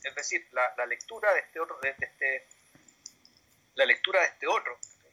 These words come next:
De lo que ocurrió en la primera parte, nos presenta cosas que no nos fueron mostradas, ¿cachai? Y, y ahí tiene que ver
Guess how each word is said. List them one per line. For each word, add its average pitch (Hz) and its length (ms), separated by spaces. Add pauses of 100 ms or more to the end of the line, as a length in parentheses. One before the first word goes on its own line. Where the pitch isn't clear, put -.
(260)
De 151 100
lo 180 140
que 160 60
ocurrió 170 420
en 139 40
la 135 80
primera 139 280
parte, - 280 (720)
nos 156 140
presenta 214 420
cosas 233 240 (100)
que - 280 (320)
no - 140
nos 226 120
fueron - 300
mostradas, - 640 (1900)
¿cachai? 175 260 (220)
Y, - 180 (100)
y 131 100
ahí 170 120
tiene 185 220
que 165 80
ver 190 160